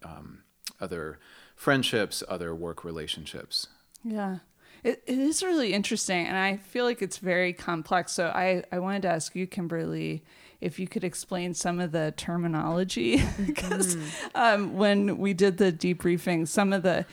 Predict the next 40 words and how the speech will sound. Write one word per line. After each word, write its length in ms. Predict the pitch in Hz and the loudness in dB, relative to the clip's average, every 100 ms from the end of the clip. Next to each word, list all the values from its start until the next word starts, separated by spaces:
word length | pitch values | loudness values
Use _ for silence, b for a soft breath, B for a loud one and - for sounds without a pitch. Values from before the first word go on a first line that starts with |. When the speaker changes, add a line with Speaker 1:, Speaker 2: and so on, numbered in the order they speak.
| B - | B 0
Speaker 2:
you 100 | 196 | 2
know, 320 | 175 - - | 2 -2 -2
like, 320 | 180 175 - B B - | 0 -2 -6 B B 0
words 380 | 180 175 170 175 | 2 2 0 -2
like 200 | 165 - | -2 -4
triads 800 | - 277 294 - 170 165 - | -6 -2 0 2 2 0 -4
and 220 | 180 180 180 | -4 -4 -2
wings 520 | 240 247 226 190 196 | 2 4 4 2 0
and 220 | 185 185 | -2 -2
things 220 | 185 180 | -2 -2
like 160 | 180 160 | -2 2
that, 240 | 175 170 | 4 4
I, 280 | 170 170 170 - _ - - | 2 0 -2 -6 _ -20 -16
you 180 | - 180 | -8 -4
know, 240 | 165 - - | -2 -4 2
I 120 | 196 | 4
understand 520 | 202 214 208 208 180 170 | 6 4 2 2 4 2
that 140 | - - | 0 0
as 200 | 180 180 | 2 4
a 60 | 196 | 4
nine, 420 | 185 180 175 170 | 6 6 4 4
that 160 | 170 - | 2 2
means 260 | 170 175 | 0 2
I'm 180 | 175 185 | 2 2
a 60 | 214 | 0
peacemaker. 800 | - 226 190 - 160 - 170 175 B B B | 2 2 2 2 0 2 0 0 B B B
But 180 | 220 - | 0 4
then 360 | 220 214 202 | 4 4 0
some 220 | - 226 214 | 0 0 2
of 60 | |
the 100 | 196 | 4
other 200 | 185 185 | 4 4
terminology 800 | 185 196 196 170 165 170 - 151 | 2 0 0 0 0 -2 -4 -4
is, 260 | 160 147 143 - | -2 -4 -6 -6
is, 360 | 175 160 143 - - | -4 -4 -6 -12 -12
was 220 | - 160 - | -8 -6 -6
a 100 | 165 | -6
little 180 | 160 | -6
complex, 560 | 147 - 160 - - - | -6 -8 -8 -8 -8 -10
so. 280 | - - | -8 -6